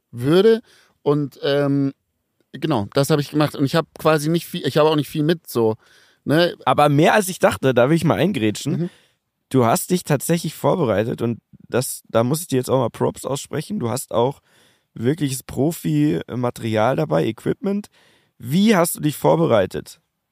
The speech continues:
Speaker 1: Ähm, ich hab mir, äh, YouTube-Videos angeschaut.
Speaker 2: Also
Speaker 1: Von
Speaker 2: du hast
Speaker 1: Fritz
Speaker 2: dir ne,
Speaker 1: Meinecke.
Speaker 2: du hast dir Folgen von Seven versus Wild
Speaker 1: Mm,
Speaker 2: und Fritz
Speaker 1: nee,
Speaker 2: Meinecke-Videos
Speaker 1: Fritz
Speaker 2: reingezogen.
Speaker 1: Ma-, also beides, ja.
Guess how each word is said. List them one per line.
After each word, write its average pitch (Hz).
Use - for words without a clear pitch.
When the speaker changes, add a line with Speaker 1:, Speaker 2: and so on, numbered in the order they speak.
Speaker 1:
Ähm, 135
ich -
hab 156
mir, 156
äh, 131
YouTube-Videos 117
angeschaut. 101
Speaker 2:
Also 117
Speaker 1:
Von 113
Speaker 2:
du 120
hast 135
Speaker 1:
Fritz 147
Speaker 2:
dir 131
ne, 127
Speaker 1:
Meinecke. 113
Speaker 2:
du 123
hast 120
dir 120
Folgen 175
von 131
Seven 123
versus 120
Wild 147
Speaker 1:
Mm, 170
Speaker 2:
und 175
Fritz 170
Speaker 1:
nee, 170
Speaker 2:
Meinecke-Videos 123
Speaker 1:
Fritz 104
Speaker 2:
reingezogen. 107
Speaker 1:
Ma-, 147
also 135
beides, 123
ja. 110